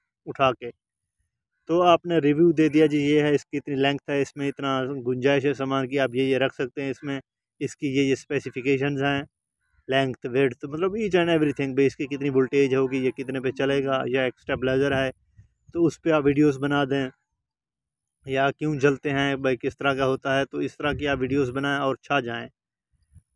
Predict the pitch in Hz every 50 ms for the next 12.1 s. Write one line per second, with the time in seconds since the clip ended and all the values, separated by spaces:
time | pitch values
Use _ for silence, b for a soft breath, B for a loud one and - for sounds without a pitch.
0 | _ _ - 135 135 139 139 139 143 147 151 - - - _ _ - 170 156 147
1 | 143 135 - _ _ _ _ _ - - - - - - - - - 160 175 180
2 | 147 - - - 156 135 143 147 147 135 - 151 143 143 143 139 143 147 143 135
3 | - - 156 139 - - 147 139 135 135 131 135 135 127 135 139 127 - - 139
4 | 135 - 151 135 135 139 139 139 139 139 135 131 123 135 135 127 127 - 143 135
5 | 131 131 131 123 - _ _ _ _ _ _ _ _ _ _ - 156 143 - -
6 | - 156 143 - 139 143 143 139 147 135 139 151 139 135 151 143 143 151 147 156
7 | 151 143 135 151 139 131 143 143 139 139 139 135 - _ - 151 143 143 139 139
8 | 131 131 131 - 151 143 151 151 127 - 127 - 135 123 117 117 120 117 117 123
9 | - - - 127 123 - - 131 117 135 127 120 - 139 131 120 _ - 127 -
10 | - 135 123 - 151 143 151 160 160 165 160 - _ _ _ _ _ _ _ _
11 | _ _ 170 165 - - 175 160 143 - - 151 - 156 156 143 160 151 - 165
12 | 156